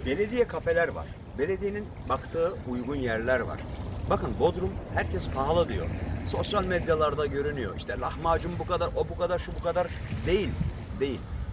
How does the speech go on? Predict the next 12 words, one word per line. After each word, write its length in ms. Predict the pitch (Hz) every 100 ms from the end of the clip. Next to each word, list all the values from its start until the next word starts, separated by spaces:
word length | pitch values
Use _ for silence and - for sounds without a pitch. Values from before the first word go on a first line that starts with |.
| -
Burada 280 | 202 233 190
uygun 360 | - 151 151 160
yerler 400 | 156 147 151 104
var. 100 | 85 - - -
Gördüğünüz 480 | 127 185 226 262 220
gibi 100 | 190 185
burası 240 | 220 233
halk 220 | 220 208
plajı. 280 | 117 95 - - - - - - - - - - - - -
İnsanlar 400 | 214 220 208 190
rahatlıkla 480 | 170 170 - 196 208
gelip 300 | 101 98